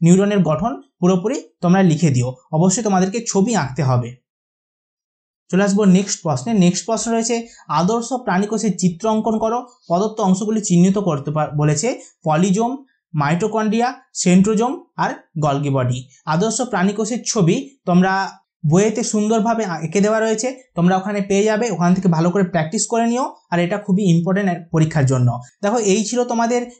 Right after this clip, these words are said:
ছ নম্বর যে স্কুল, তার সমস্ত প্রশ্নের উত্তর। যদি ভিডিওটি ভালো লেগে থাকে অবশ্যই একটা লাইক করে দিও, চ্যানেলে নতুন হয়ে থাকলে চ্যানেলটি সাবস্ক্রাইব করে নিও। আর বলে দেই, যদি তোমরা আগের ভিডিওগুলি দেখতে চাও, এই চ্যানেলের প্লেলিস্টে গিয়ে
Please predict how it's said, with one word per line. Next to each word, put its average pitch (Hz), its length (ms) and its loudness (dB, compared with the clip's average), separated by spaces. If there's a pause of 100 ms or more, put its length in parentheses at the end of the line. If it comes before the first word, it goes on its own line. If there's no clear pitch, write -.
(140)
ছ - 140 -4
নম্বর 240 500 0
যে 220 140 0
স্কুল, 202 420 -2 (180)
তার 190 400 -4
সমস্ত 233 580 -4 (380)
প্রশ্নের 175 520 -2
উত্তর। 175 400 -2 (260)
যদি 196 260 2
ভিডিওটি 185 340 4
ভালো 170 220 2
লেগে 190 200 0
থাকে 208 220 -4
অবশ্যই 170 320 0
একটা 190 140 -2
লাইক 151 280 -2
করে 208 160 0
দিও, 208 180 0
চ্যানেলে 165 340 0
নতুন 160 240 2
হয়ে 202 140 2
থাকলে 208 420 -2
চ্যানেলটি 160 280 2
সাবস্ক্রাইব 202 540 -2
করে 151 140 0
নিও। 190 260 0 (220)
আর 170 220 -4 (100)
বলে 175 200 2
দেই, 240 240 0 (180)
যদি 190 160 0
তোমরা 214 280 -4
আগের 180 280 -2
ভিডিওগুলি 190 460 2
দেখতে 156 280 -4
চাও, 214 260 -2 (220)
এই 196 160 0
চ্যানেলের 220 440 -2
প্লেলিস্টে 208 500 2
গিয়ে 202 280 2